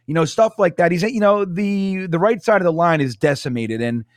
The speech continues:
and that's, that's definitely impacting him. So I, maybe he would be able to convert a little bit more, but, uh, speaking just to what I think of him so far, I think he's doing okay, man. You know, after the Patriots game, I was ready to literally stuff him into a garbage can, like, jump up and down on it,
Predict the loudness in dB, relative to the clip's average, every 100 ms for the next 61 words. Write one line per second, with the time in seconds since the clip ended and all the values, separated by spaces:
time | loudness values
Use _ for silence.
0 | _ _ _ -8 -2 2 2 0 -8 -10
1 | 0 0 2 0 0 -2 -4 -4 -4 -2
2 | -2 -4 -8 -4 0 0 0 0 0 -2
3 | 0 0 0 2 0 0 -2 -2 -4 -2
4 | -2 -2 -4 -4 -4 -2 -4 -6 _ _
5 | _ -2 0 0 0 0 0 0 -2 -6
6 | -4 -2 -2 0 -2 -2 -6 0 2 2
7 | 0 -2 0 0 -2 -2 -2 -2 2 0
8 | 0 0 0 0 0 2 2 2 2 0
9 | -4 -2 0 0 2 2 0 -6 -2 -2
10 | -2 -6 -6 -2 2 0 0 -2 0 -2
11 | -4 -14 -20 _ _ -4 2 2 2 0
12 | -2 -4 -10 -6 0 0 0 -4 -4 -4
13 | -6 -6 -6 -6 -2 0 0 -2 -10 -12
14 | -12 -10 -8 -2 -2 0 -2 -2 0 0
15 | 0 -2 -2 -4